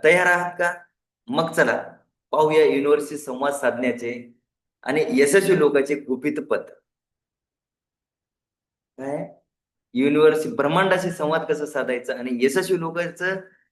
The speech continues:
यश मिळवण्याचं गुपित काय, हे या व्हिडिओच्या माध्यमातून तुम्हाला मिळेल मित्र. जसा व्हिडिओ मिळाला तुम्हाला तर हे शेअर करा, तुमच्या जवळच्या नातेवाईकांना हे उपयोगात पडू शकते. तर सगळ्यात महत्वाचं आहे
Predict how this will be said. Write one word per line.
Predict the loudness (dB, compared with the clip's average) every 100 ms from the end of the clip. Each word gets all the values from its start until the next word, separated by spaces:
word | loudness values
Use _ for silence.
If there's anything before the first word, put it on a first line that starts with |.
| _ _
यश | 2 2 4
मिळवण्याचं | 4 4 4 2 2 0 0
गुपित | 0 0 0
काय, | 0 0 -2 -8 -16 _ _ -6
हे | -2 0 -2 -10 _ _ _ _ 4
या | 4
व्हिडिओच्या | 6 4 2
माध्यमातून | 0 0 0 -2 -4 -6
तुम्हाला | -4 -4 -4
मिळेल | -6 -8 -10
मित्र. | -20 _ _ _ _ _ _ _ _ _ _ _ _ _ _
जसा | 2 4
व्हिडिओ | 6 6 6
मिळाला | 8 8 6
तुम्हाला | 4 2 2
तर | 2 0
हे | 0
शेअर | 2 2 2
करा, | -2 -4
तुमच्या | -4 -2 0
जवळच्या | 0 -2 -4
नातेवाईकांना | -4 -4 -4 -4 -6 -8
हे | -6 -6 -6 -12
उपयोगात | 0 4 4 4 0 -4 0
पडू | 0 0
शकते. | -2 -6 -10 -12 -14 _ _ _ _ _ _ _ _ _
तर | 2 2 0 -4 -10 -16 _
सगळ्यात | -6 -2 2 2 2
महत्वाचं | 0 -2 0
आहे | 0